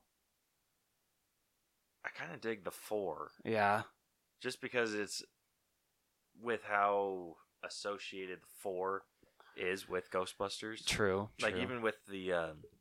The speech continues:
Speaker 1: the T V show, they have all
Speaker 2: Yeah.
Speaker 1: four of 'em.
Speaker 2: Uh, yeah. Yeah, I think even the ex-, uh, the Extreme Ghostbusters had 'em.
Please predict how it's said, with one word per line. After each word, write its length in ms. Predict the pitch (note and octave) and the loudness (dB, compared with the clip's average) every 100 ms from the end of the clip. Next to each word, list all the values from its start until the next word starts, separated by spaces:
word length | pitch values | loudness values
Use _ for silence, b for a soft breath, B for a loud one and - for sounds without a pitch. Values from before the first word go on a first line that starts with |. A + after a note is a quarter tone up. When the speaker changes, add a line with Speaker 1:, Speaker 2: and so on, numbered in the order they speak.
| _ _ _ _ _ _ - | _ _ _ _ _ _ -10
Speaker 1:
the 80 | F#2+ | -8
T 180 | - G2+ | -6 -6
V 140 | A#2+ A2 | -4 -2
show, 380 | - F2 E2 - _ _ - | -2 -4 -10 -14 _ _ -4
they 80 | F2 | 2
have 60 | G#2 | 6
all 80 | F#2 | 6
Speaker 2:
Yeah. 160 | F2+ | 6
Speaker 1:
four 200 | F2 E2 | 4 2
of 80 | D#2 | 0
'em. 200 | D#2+ F2+ _ _ - | -6 -8 _ _ -4
Speaker 2:
Uh, 120 | G2 | -2
yeah. 460 | E2+ F#2+ F2+ F2+ F#2+ _ _ - | 0 2 2 2 -4 _ _ -2
Yeah, 160 | F#2+ | 4
I 60 | G#2 | 4
think 240 | C3 A#2+ | 4 2
even 240 | B2+ A2 G#2 | 2 2 0
the 120 | G#2 | 0
ex-, 320 | F#2 - - | 2 2 2
uh, 300 | E2 F2 E2+ | 2 -2 -2
the 100 | E2+ | -4
Extreme 360 | E2+ - G#2 G#2+ | -4 -4 -2 -4
Ghostbusters 580 | F2+ E2 - - - D#2 | -2 -4 -4 -6 -6 -6
had 160 | E2 E2 | -8 -8
'em. 140 | F2 | -12